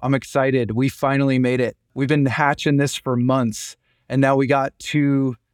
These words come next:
people that we feel really, really excited about to come talk to us about this, because now that the crypto market is, is gotten beaten up the last year, the silence is a little more palpable than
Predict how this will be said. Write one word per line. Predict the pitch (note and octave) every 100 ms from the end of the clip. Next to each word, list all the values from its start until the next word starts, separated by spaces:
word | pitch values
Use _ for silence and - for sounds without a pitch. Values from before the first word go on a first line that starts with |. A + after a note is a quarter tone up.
| _
people | - D3 B2 B2+
that | B2+ B2
we | B2+ C3
feel | A#2+ C#3+ C3 A#2+
really, | A2 A#2 C3 C3 C3 C3 A#2+
really | A#2 A#2 B2 B2
excited | A2+ G#2 B2+ A2+ A2+
about | G#2+ G#2+ A2
to | B2+
come | - B2 A#2
talk | A#2 A2+ A2
to | A#2+
us | A2 - - _ _ _ _
about | - A2+ A2 G#2+
this, | A2 -
because | A#2 - A#2+ A2 G2+ - _ _ _ _ _ _
now | C#3 D#3+ E3+
that | E3 - A2 - -
the |
crypto | C3 - C3 - C#3 C3+
market | C3+ C#3 - C#3+
is, | C#3 A#2+ - _ _
is | - C3
gotten | - C#3 C3+
beaten | B2 C#3 C#3 C#3
up | C3 -
the | C#3
last | C#3 D3+ - -
year, | D#3 D#3
the | A#2+ C3
silence | - D3 D#3 D#3 D3+ - -
is | D#3
a | C3+
little | B2 C#3 D3
more | D3+ D3+ D#3
palpable | D#3+ D3+ D#3 D3+ D#3+
than | D#3+ C#3